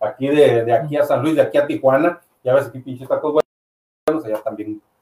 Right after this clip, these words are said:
jodidos. <laughs> Este, aquí buen fútbol, fútbol,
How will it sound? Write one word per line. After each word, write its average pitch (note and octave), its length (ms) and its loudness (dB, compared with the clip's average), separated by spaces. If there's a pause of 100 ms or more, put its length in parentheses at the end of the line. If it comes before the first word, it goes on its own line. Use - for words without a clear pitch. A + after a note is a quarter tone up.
(680)
jodidos. E3+ 580 6
<laughs> - 340 -8
Este, A#2+ 760 0
aquí - 220 -6
buen C3+ 180 4
fútbol, D3 380 2
fútbol, D#3+ 580 0